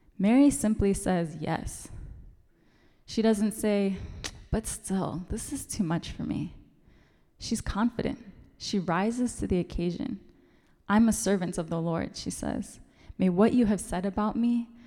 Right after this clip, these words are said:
be so." Mary doesn't get caught up in her own insecurities or in false humility. She doesn't make excuses or explain to Gabriel why someone else should have this honor. She simply accepts it.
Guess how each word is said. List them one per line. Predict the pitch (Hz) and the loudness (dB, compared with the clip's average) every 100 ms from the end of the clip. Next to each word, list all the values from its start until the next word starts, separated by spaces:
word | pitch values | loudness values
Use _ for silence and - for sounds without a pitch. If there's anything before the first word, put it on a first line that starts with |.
| - - | -16 -2
be | 180 | -2
so." | 165 - 165 - 185 - - - - - - - - _ _ _ _ _ _ _ - - - - - | 0 0 0 0 -6 -10 -16 -16 -16 -18 -20 -20 -20 _ _ _ _ _ _ _ -20 -20 -20 -20 -4
Mary | 202 240 269 214 | 6 10 10 10
doesn't | 190 175 185 | 6 4 0
get | 175 | -2
caught | - 196 170 | -4 -2 2
up | 156 - | 4 4
in | 185 | 4
her | 170 180 | 2 2
own | 185 180 | 2 0
insecurities | 175 180 - - 190 180 160 - - - | -2 -4 -4 0 4 4 4 0 -4 0
or | 170 | 2
in | 175 | 2
false | - 175 175 - | 2 2 0 -2
humility. | 170 165 165 165 165 180 - - - - - _ | 0 2 2 0 -2 -4 -10 -18 -20 -20 -20 _
She | - | 4
doesn't | 208 214 226 | 8 8 8
make | 226 214 | 6 4
excuses | 208 - - 214 214 220 196 | 2 0 2 2 4 4 4
or | 190 | 2
explain | - - 202 | 0 0 2
to | 202 | 0
Gabriel | 185 196 190 190 | 0 2 4 4
why | 165 | 2
someone | 170 180 190 190 | 0 0 -2 0
else | 180 175 | -2 -2
should | 175 | -4
have | 175 170 | -2 0
this | 175 - | -2 -2
honor. | 165 165 165 165 - - | -2 0 0 -4 -8 -16
She | - 220 | -4 -4
simply | - 277 269 240 | 2 4 4 2
accepts | 185 - - 170 - - | 0 -4 -4 -4 -4 -8
it. | - | -10